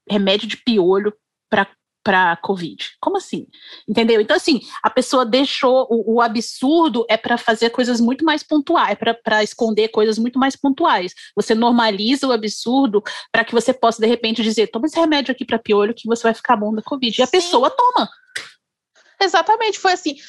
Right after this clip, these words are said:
Speaker 2: foi um, uma desconstrução por muitos anos e pra re-, restaurar isso vai, vai demorar mu-,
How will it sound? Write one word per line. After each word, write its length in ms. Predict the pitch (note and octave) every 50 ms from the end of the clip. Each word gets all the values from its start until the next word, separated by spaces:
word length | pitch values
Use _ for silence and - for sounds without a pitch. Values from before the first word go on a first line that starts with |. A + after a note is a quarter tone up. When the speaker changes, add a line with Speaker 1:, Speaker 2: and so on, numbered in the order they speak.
| - - - _
Speaker 2:
foi 220 | - C4+ C4+ C#4 C#4+
um, 140 | D#4+ E4+ D#4+
uma 240 | - C#4+ C#4 D4+
desconstrução 1120 | D4 B3+ D4 D4 - - D#4 D4+ D4 - - D4 D4 - - - C4 B3+ C#4+ F4 E4+ C#4+ A#3+
por 240 | - - D4+ D4+ C#4+
muitos 460 | C#4 C#4+ D#4 G4 G#4 A4 F#4+ D4 B3+
anos 400 | D4 E4 E4 D4 B3+ A#3+ - - -
e 180 | C4 C#4+ C#4+ - _ -
pra 180 | - B3+ A#3+
re-, 480 | B3+ A3+ - B3+ C#4 E4+ G#4+ B4+ B4 - _ _ _ _ _ _ -
restaurar 680 | - A4+ A#4+ - - F#4 C#4 A#3 A3+ A#3 D4 D#4+ C#4 B3+
isso 340 | B3+ F#4 G4 - - C#4+ C4
vai, 200 | C#4 C#4+ C#4+ C4+
vai 340 | C4 B3 B3+ C4+ D4 E4 D#4+
demorar 420 | E4 E4+ E4+ E4 D#4+ D4 C#4 D#4
mu-, 240 | D#4 D4 C#4+ B3+